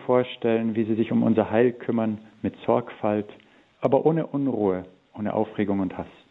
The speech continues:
Sorgfältig und gewissenhaft sollen wir alle Aufgaben erledigen, aber niemals hastig, denn jede aufgeregte Hast trübt Vernunft und Ur-, Urteil. Der heilige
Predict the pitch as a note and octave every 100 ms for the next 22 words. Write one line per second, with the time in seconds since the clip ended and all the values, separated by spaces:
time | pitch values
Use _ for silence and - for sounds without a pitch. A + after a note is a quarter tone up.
0 | - _ _ _ _ _ _ _ _ _
1 | _ _ _ _ - - C3+ C3+ A#2+ G#2+
2 | A2 G#2 G#2+ B2 - G#2+ G#2+ - - -
3 | - _ - A2+ G#2 G#2+ G#2+ A2+ - A2
4 | G#2+ G#2 G#2+ G#2 G#2 G2+ G#2+ A2+ G#2 -
5 | A2 - - - - - F#2 G2+ G#2 G#2
6 | - - G#2 - G#2 G#2 G#2+ - - -
7 | - - - _ _ C#3 C#3 - A2+ A2
8 | A2 - - A#2 A2 G#2 - A2 G#2+ -
9 | F2 D#2+ D#2+ _ _ _ _ _ _ _
10 | _ _ _ _ _ _ _ _ _ _
11 | _ - F#2 F#2+ F2